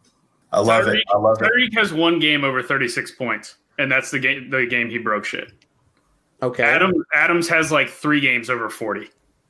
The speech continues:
Speaker 2: I'm
Speaker 3: Does
Speaker 2: just
Speaker 3: he have
Speaker 2: saying,
Speaker 3: any, does
Speaker 2: man.
Speaker 3: he have any games that's o-,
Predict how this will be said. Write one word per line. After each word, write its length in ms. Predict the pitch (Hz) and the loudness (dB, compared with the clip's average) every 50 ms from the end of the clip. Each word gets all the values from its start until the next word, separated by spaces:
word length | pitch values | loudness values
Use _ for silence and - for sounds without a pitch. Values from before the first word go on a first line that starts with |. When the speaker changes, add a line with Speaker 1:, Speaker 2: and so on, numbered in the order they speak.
| _ _ _ _ _ _ _ _ _ _ _ - | _ _ _ _ _ _ _ _ _ _ _ -2
Speaker 2:
I'm 140 | 123 170 190 | 0 0 2
Speaker 3:
Does 180 | 214 277 - | 2 0 2
Speaker 2:
just 20 | - | 2
Speaker 3:
he 40 | - | 4
have 100 | 196 202 | 4 4
Speaker 2:
saying, 180 | - 240 226 202 | 4 2 2 2
Speaker 3:
any, 80 | 165 | 2
does 160 | 160 156 151 151 | 2 2 2 2
Speaker 2:
man. 80 | 160 240 | 4 4
Speaker 3:
he 60 | 247 | 4
have 140 | 247 262 269 | 4 4 2
any 120 | 277 262 | 2 2
games 320 | - 262 254 254 247 214 208 | 4 4 4 4 4 2 -2
that's 140 | 185 - - | 0 0 2
o-, 240 | 226 233 233 233 | 4 4 4 4